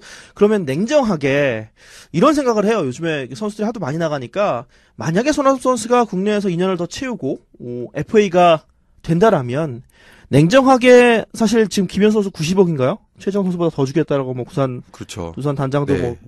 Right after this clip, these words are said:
Speaker 2: 공헌한 상태고,
Speaker 1: 예,
Speaker 2: 네.
Speaker 1: 공헌한 상태고 그러니까.
Speaker 2: 네.
Speaker 1: 근데 손아섭 선수가 냉정하게 봤을 때는 사실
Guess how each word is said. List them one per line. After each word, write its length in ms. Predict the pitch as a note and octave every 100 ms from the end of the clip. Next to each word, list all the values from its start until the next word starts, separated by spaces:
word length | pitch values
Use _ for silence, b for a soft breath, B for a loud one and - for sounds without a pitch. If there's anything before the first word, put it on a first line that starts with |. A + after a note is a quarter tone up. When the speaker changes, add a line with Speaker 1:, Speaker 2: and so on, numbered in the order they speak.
| -
Speaker 2:
공헌한 320 | - G2+ G2
상태고, 360 | G#2 C3 - B2+
Speaker 1:
예, 200 | B2 A2
Speaker 2:
네. 80 | F2+
Speaker 1:
공헌한 320 | D#3+ E3 E3
상태고 260 | E3 E3+ D3+
그러니까. 440 | D#3+ D3 E3+ G#3 G#3+
Speaker 2:
네. 60 | B E2
Speaker 1:
근데 160 | -
손아섭 280 | A#3 C#4+ C#4+
선수가 280 | C4+ B3+ B3+
냉정하게 560 | C#3+ F3 C#4 C#4+ B3+ B3
봤을 260 | G#3+ G#3+
때는 380 | G3+ G3+ G3+ F#3+
사실 520 | F#3+ F#3+ F#3 E3+ C3+